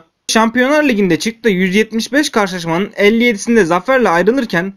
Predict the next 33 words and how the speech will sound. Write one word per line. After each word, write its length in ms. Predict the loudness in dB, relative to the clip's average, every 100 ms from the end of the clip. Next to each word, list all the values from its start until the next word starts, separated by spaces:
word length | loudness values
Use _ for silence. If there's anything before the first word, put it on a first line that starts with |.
| _ _ _
kırk 280 | -2 0 0
üç 140 | -2
maçta 380 | 0 -2 -2 0
berabere 500 | 2 2 2 2 2
kaldı 320 | 0 0 0
ve 80 | 0
yetmiş 440 | 0 -2 -4 -6 -4
beş 180 | -2
müsabakada 580 | -4 -2 -2 0 -2 -2
yenilgi 420 | 0 0 -2 0
yaşadı. 440 | 0 0 0 0 -2 _ _ _ _ _
Kalesinde 540 | 0 2 0 0 0
iki 160 | 0 0
yüz 140 | 2
yetmiş 320 | 0 0 -4 -2
iki 120 | 0
gol 180 | 2 4
görmüştür 580 | 2 2 -4 -4 -4 -6 _ _ _ _ -2
ve 260 | 0 0 -4 _
rakip 320 | -4 -2 -2 0
ağları 380 | 2 4 4
iki 240 | 2 0 -2
yüz 120 | -2
on 140 | -2
üç 140 | -2 0
kez 180 | -2 0
sarsmıştır. 680 | -2 -2 -4 -4 -2 -4 -6 _ -2
Toplamda 640 | 0 2 2 4 4 2
yüz 260 | 2 0
elli 220 | 2 2 4
yedi 220 | 2 2
puan 220 | 0 0
toplamıştır. 580 | -2 -2 0 0 0